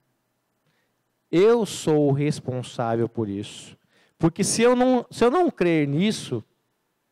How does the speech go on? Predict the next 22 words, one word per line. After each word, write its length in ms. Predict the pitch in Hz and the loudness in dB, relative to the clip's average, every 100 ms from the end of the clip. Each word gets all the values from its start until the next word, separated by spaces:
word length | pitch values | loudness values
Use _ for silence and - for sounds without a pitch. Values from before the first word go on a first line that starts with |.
| _ _ _ _ _ _ _ _ _ _ _ _ - | _ _ _ _ _ _ _ _ _ _ _ _ -6
eu 140 | 143 | -4
vou 140 | 143 | 0
achar 280 | 180 170 170 | -2 -2 -4
que 140 | 170 151 | -4 -4
Deus 260 | 147 160 | -2 0
é 60 | 196 | 0
um 100 | 247 | -4
sádico, 600 | - - 156 165 147 151 | -4 -2 0 -2 -2 -6
perverso, 840 | - 165 156 135 151 175 - 127 | -2 -2 0 0 0 0 -2 -6
que 140 | - 151 | -4 -2
nos 180 | 151 | -2
fez 240 | - 165 156 | -2 -2 -2
imperfeito 720 | 165 160 160 143 - 175 - | -4 -2 -2 -2 -2 -4 -4
pra 120 | - | -6
nos 180 | 214 214 | -4 -4
punir. 340 | - 147 143 151 _ | -4 -2 -2 -4 _
Ele 140 | - 151 | -2 -2
nos 180 | 170 | -2
criou 280 | - 185 175 | -2 0 2
simples 560 | 165 - 208 226 208 180 | 0 -4 -4 -4 -6 -4
e 60 | |
ignorante, 800 | 196 170 175 160 139 202 - - | -4 -2 0 2 2 0 -2 -12